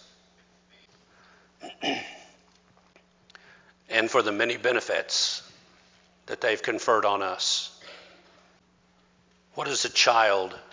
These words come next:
that disregards his parents, that disrespects his parents?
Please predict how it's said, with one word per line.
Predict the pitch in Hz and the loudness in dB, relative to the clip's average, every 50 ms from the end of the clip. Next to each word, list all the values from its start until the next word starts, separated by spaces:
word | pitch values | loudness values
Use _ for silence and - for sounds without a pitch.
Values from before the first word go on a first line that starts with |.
| - - _ - - _ _ _ _ _ _ _ - _ _ _ _ _ _ _ _ _ _ _ _ _ _ _ - - - _ _ | -20 -20 _ -20 -20 _ _ _ _ _ _ _ -20 _ _ _ _ _ _ _ _ _ _ _ _ _ _ _ -20 -20 -20 _ _
that | - 107 - - | -10 -10 -8 -6
disregards | 117 104 - - 117 98 110 107 107 104 95 - - | -4 -4 -2 -2 -2 0 4 4 4 4 2 0 -4
his | 95 - | -6 -6
parents, | - - 101 95 85 76 78 - - - - - - - - - - - - _ _ _ _ _ _ _ _ _ _ _ _ _ _ _ _ | -6 -6 -4 -4 -4 -6 -8 -8 -6 -4 -4 -4 -6 -8 -12 -20 -20 -20 -20 _ _ _ _ _ _ _ _ _ _ _ _ _ _ _ _
that | - 98 92 | -12 -10 -8
disrespects | 101 98 - - 110 98 - - - 123 123 - - | -6 -6 -4 -4 -4 -4 -2 -2 -2 -2 -2 -2 -6
his | - 87 - | -8 -10 -12
parents? | - 85 82 76 - - - - - - - - | -12 -12 -14 -14 -14 -16 -20 -18 -16 -16 -16 -18